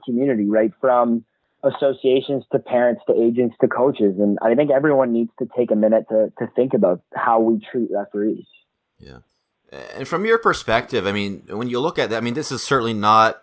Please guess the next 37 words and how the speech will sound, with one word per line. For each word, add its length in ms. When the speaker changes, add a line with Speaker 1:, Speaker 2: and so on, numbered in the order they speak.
Speaker 2:
something 500
new 220
in 60
the 80
sense 340
that, 200
you 80
know, 140
officials 380
have 140
always 260
<laughs> 60
kind 120
of 80
gone 280
through 180
levels 380
of 80
abuse 500
across 420
all 280
sports. 580
But 100
I'm 140
curious, 440
Speaker 1:
Oh, 40
Speaker 2:
like, 120
Speaker 1:
yeah. 180
Speaker 2:
do, 60
do 80
you 60
think 180
this 140
is 140
going 220
to 100
be 320